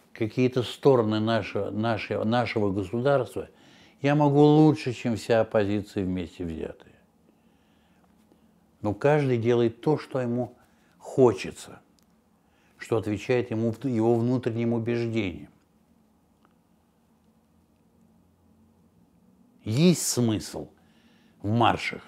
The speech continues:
оппозиционных. Те, кто идет на этот марш, они считают, что в этом смысл есть. И, наверное, для них он есть.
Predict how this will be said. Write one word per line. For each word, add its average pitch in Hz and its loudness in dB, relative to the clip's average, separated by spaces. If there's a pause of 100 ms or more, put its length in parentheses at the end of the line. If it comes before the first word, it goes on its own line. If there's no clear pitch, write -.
(120)
оппозиционных. 82 -8 (1300)
Те, 120 4
кто - -6
идет 92 0
на 90 -2
этот - -10
марш, 120 0
они 85 -6
считают, 104 -8
что 92 -4
в 82 -4
этом 90 -8
смысл 113 -4
есть. 139 -4 (1800)
И, 98 -2
наверное, 104 2
для 127 2
них 127 2
он 135 2
есть. 143 0